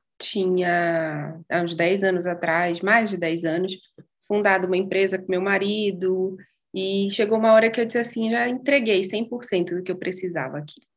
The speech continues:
Não, não, não tenho mais o que contribuir. E aí fui pro mundo do desenvolvimento humano. E em um ano, assim, eu, eu,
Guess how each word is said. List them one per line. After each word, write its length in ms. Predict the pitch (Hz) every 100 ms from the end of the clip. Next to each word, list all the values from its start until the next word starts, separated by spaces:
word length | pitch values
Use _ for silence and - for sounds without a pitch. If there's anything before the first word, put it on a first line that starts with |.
| -
Não, 260 | 180 185
não, 580 | 175 170 160 196 190 190
não 240 | 180 220
tenho 280 | 233 254 226
mais 240 | 202 180 180
o 40 |
que 200 | - -
contribuir. 640 | 214 220 220 202 208 147 - _ _ _ - - - _ -
E 280 | 220 240 254
aí 200 | 254 262
fui 180 | 262 254
pro 180 | 262
mundo 280 | 247 269 285
do 120 | 254
desenvolvimento 840 | 262 240 262 240 233 226 233 240 247
humano. 500 | 226 165 135 - 151 _ _ _ _ _ -
E 640 | 190 196 202 202 190 196
em 160 | 226 254
um 160 | 277
ano, 360 | 226 240 254 208
assim, 440 | 185 - 220 214
eu, 400 | 202 185 185 - _ -
eu, 320 | 180 185